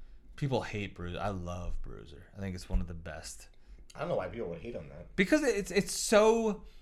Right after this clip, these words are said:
Speaker 1: nineties, and it's about that yuppie life. Like, ugh, that, yeah,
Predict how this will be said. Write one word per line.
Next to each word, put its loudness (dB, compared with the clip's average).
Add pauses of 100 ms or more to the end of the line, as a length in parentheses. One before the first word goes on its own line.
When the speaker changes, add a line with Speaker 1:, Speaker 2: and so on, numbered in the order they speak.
(380)
Speaker 1:
nineties, 0
and -2
it's -2
about -2
that -2
yuppie 6
life. 6
Like, 0
ugh, 8
that, -4
yeah, -4